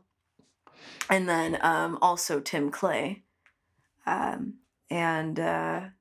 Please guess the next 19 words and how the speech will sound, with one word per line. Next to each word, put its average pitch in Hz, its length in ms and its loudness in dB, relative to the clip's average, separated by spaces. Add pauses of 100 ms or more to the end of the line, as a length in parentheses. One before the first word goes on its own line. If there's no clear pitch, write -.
(140)
so 208 160 4
I'm 233 200 2
really 190 260 2
excited 151 580 -2
for - 160 -4
that 147 220 2
show. 156 420 -2 (680)
Um, 127 540 0 (1040)
mostly 262 300 2
just 294 180 -6
because, 226 280 2
like, 180 220 -2
we're 180 420 4
all 190 240 2
So 196 320 2
Far 190 200 4
Sounds 180 360 2
alumni 180 420 2
now. 220 320 0